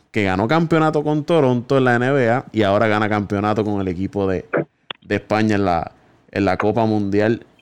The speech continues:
en China. Luis Vázquez Morales, ¿qué te pareció este Mundial?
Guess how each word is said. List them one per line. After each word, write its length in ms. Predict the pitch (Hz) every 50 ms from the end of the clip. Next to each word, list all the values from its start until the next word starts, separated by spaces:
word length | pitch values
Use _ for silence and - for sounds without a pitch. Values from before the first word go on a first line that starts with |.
| - - - _ _ _ _ _ _
en 260 | - 110 113 117 110 104
China. 560 | - - 156 170 175 160 156 143 123 - - -
Luis 260 | 110 117 127 147 147
Vázquez 320 | 147 160 147 - - 156 147
Morales, 540 | 143 135 135 143 151 156 151 135 110 - - - - - - -
¿qué 100 | 117 117
te 120 | 127 135
pareció 840 | 131 131 127 131 120 104 - 120 123 123 127 123 117 113 107 104
este 240 | 107 107 - - 117
Mundial? 580 | 117 117 110 104 95 95 92 92 98 92 92